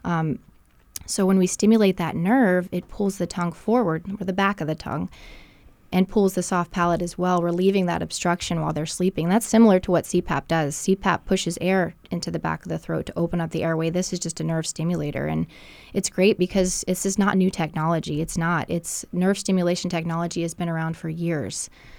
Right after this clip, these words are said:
Um, it's been used in, for seizures. I did these for, um, vagal nerve stimulators years ago for patients with seizures, um, pain, spinal cords, a lot of different things, uh, have benefited from nerve stimulation technology, but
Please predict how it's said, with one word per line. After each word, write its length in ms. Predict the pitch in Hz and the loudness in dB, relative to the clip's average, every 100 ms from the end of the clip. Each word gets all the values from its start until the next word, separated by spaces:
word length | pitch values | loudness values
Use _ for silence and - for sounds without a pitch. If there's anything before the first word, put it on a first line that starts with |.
| - - | -12 -4
Um, 240 | 165 160 | -2 0
it's 160 | 160 - | -2 0
been 180 | 180 175 | 0 2
used 400 | 175 180 175 - | 2 2 0 -4
in, 380 | 165 165 151 - | -4 -4 -6 -10
for 400 | - 175 170 165 | -6 -2 0 0
seizures. 600 | - - 226 185 160 156 | -2 0 2 2 0 0
I 120 | 170 175 | 0 0
did 160 | 175 | 0
these 260 | 175 175 - | 0 -2 -4
for, 340 | - 170 160 | -6 -2 -2
um, 200 | 156 151 147 | -2 -4 2
vagal 320 | 185 190 175 | 4 4 2
nerve 160 | 165 | 0
stimulators 600 | - 170 165 160 156 160 | -4 -4 -4 -2 -4 -4
years 180 | 175 180 | -2 -2
ago 300 | 165 160 160 | -2 -2 -2
for 180 | 160 147 | -4 -8
patients 360 | - 165 170 165 | -6 -4 -4 -6
with 80 | 156 | -4
seizures, 520 | 185 185 160 156 - - - - - | -2 0 -2 -4 -8 -20 -20 -20 -12
um, 160 | 160 156 | -6 -6
pain, 680 | - 196 190 175 165 147 - | -2 2 2 2 0 -4 -8
spinal 560 | - - 185 190 175 151 | -8 -2 2 2 2 -2
cords, 420 | - 165 160 - | -4 -2 -2 -4
a 360 | - - - | -10 -12 -6
lot 260 | 180 185 196 | 0 2 2
of 80 | 185 | 0
different 320 | 175 165 131 | -2 -6 -6
things, 380 | 165 165 - - 156 | -4 -4 -6 -10 -8
uh, 260 | 143 135 - _ _ - - | -8 -8 -12 _ _ -18 -8
have 200 | 175 165 | -6 -2
benefited 460 | 170 170 165 160 | 0 -2 -4 -6
from 240 | - 160 160 | -4 -4 -2
nerve 240 | 160 160 | -2 -4
stimulation 500 | - 165 160 151 175 | -6 -6 -4 -6 -6
technology, 600 | 165 143 151 156 156 156 | -8 -8 -6 -4 -4 -4
but 180 | 151 | -6